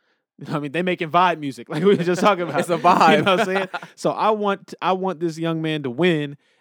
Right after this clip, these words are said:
Speaker 1: So, yeah, give him the proper rollout, man. Let's get some, let's get some more interviews with Dave East. I know he's on Breakfast Club not too long
Speaker 2: He
Speaker 1: ago.
Speaker 2: stays on, uh, High ninety-seven.
Speaker 1: Yeah, yeah,
Speaker 2: He's on there,
Speaker 1: so,
Speaker 2: like, every day.
Speaker 1: so I wanna see Dave East more on the West Coast. Like, you don't see him on the West Coast doing anything.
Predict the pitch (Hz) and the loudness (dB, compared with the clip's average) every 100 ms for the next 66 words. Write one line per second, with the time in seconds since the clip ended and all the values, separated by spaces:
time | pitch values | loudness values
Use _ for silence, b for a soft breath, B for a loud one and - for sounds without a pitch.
0 | - - 151 143 170 147 165 302 247 180 | -14 -4 -2 -2 -4 -6 -8 -12 -6 -4
1 | 147 127 131 127 107 135 139 135 151 - | -4 -4 -2 -2 -6 -8 -8 -8 -12 -10
2 | 156 143 139 110 165 - 185 - 160 156 | -12 -10 -12 -12 -14 -10 -12 -10 -10 -10
3 | 139 151 147 139 131 135 139 139 139 175 | -10 -10 -10 -10 -8 -6 -6 -8 -8 -8
4 | 170 147 139 127 117 - 113 113 113 120 | -8 -8 -8 -10 -14 -14 -12 -12 -14 -16
5 | 120 107 107 107 110 110 170 185 160 143 | -16 -16 -14 -14 -14 -12 -10 -8 -10 -12
6 | 131 127 120 - 131 135 127 120 135 113 | -10 -10 -10 -14 -16 -16 -16 -18 -20 -20
7 | _ 143 151 147 135 113 127 127 139 131 | _ -8 -6 -4 -6 -8 -8 -8 -10 -16
8 | 127 127 110 - 127 98 160 165 151 165 | -18 -20 -14 -10 -8 -6 -6 -6 -6 -6
9 | 143 127 127 127 117 127 117 - _ 113 | -6 -6 -6 -6 -6 -10 -12 -16 _ -12
10 | 120 120 110 - 123 107 147 - 165 131 | -8 -6 -8 -10 -12 -6 -4 -4 -6 -6
11 | 120 160 151 156 135 101 113 117 117 95 | -8 -8 -8 -12 -16 -16 -16 -16 -18 -20
12 | 98 104 131 117 78 69 | -20 -18 -18 -18 -20 -20